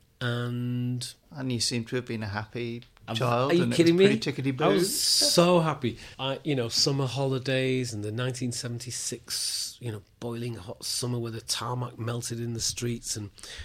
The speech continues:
Speaker 1: we had jubblies and curly whirlies and, you know, and it was a village with a big park and a little park and a, a chemist and a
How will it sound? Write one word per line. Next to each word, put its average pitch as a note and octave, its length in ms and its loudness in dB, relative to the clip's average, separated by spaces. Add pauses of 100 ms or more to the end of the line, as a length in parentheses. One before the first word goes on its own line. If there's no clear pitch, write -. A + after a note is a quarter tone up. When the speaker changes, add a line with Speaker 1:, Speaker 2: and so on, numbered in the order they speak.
(140)
Speaker 1:
we A2 100 -6
had A2+ 240 -6
jubblies A2+ 580 -2
and G2+ 140 -4
curly A2+ 460 0
whirlies A2 720 0
and, F#2 220 -6 (100)
you G3 100 -4
know, D#3 340 0 (180)
and C3 120 0
it D3+ 60 0
was D3+ 120 -2
a D#3 60 2
village D3+ 400 2
with A#2 120 2
a A2+ 40 -2
big B2 320 -4
park B2+ 340 -4
and A#2+ 100 -4
a A2+ 40 -2
little B2 300 -2
park B2 460 -4
and G#2+ 100 -4
a, G#2 100 -6 (560)
a - 60 -16 (100)
chemist A#2+ 680 -4
and A2+ 120 -2
a A#2 80 -4